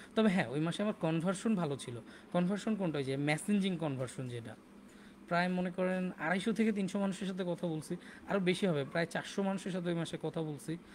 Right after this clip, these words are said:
তো সবার কাজ নিয়ে নিয়ে আমি, আহ, "sorry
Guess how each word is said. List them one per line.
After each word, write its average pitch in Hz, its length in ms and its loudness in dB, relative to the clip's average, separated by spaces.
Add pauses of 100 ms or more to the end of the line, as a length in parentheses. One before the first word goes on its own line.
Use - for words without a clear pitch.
(180)
তো 202 60 0
সবার 202 260 2
কাজ 185 220 2
নিয়ে 175 140 4
নিয়ে 175 120 2
আমি, 170 280 0 (460)
আহ, 131 260 -2 (360)
"sorry 175 440 4